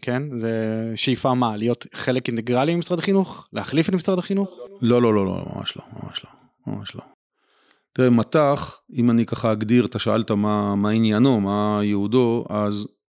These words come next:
Speaker 2: קודם כל, עניינו המרכזי הוא, אה, אה, קידומו של חינוך רלוונטי לעידן הדיגיטלי.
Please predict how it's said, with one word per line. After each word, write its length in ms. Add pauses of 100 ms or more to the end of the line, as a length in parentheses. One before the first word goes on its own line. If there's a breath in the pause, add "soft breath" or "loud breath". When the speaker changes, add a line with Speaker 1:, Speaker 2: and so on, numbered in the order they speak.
(300)
Speaker 2:
קודם 220
כל, 240 (200)
עניינו 500
המרכזי 640
הוא, 440
אה, 1400 (300)
אה, 100
קידומו 680
של 220
חינוך 460
רלוונטי 720
לעידן 440
הדיגיטלי. 560